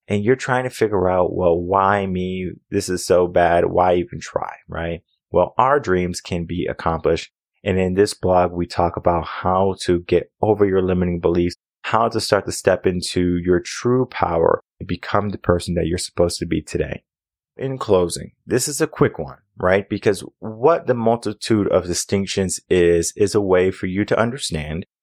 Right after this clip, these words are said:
that you get to make a choice. You get to make a choice to make some changes.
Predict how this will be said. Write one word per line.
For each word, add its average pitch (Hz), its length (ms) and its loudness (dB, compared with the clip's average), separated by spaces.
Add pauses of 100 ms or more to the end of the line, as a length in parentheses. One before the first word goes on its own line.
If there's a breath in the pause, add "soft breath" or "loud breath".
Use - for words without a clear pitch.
that 143 200 2
you 165 160 -8
get 165 180 2
to 131 80 -4
make 101 180 2
a 90 80 -2
choice. - 500 -4 (120)
You 95 220 -6
get 117 180 2
to 107 80 -2
make 101 180 2
a 95 60 0
choice 95 500 2 (220)
to 82 400 -2 (220)
make 76 280 -6
some - 180 -8
changes. 82 600 0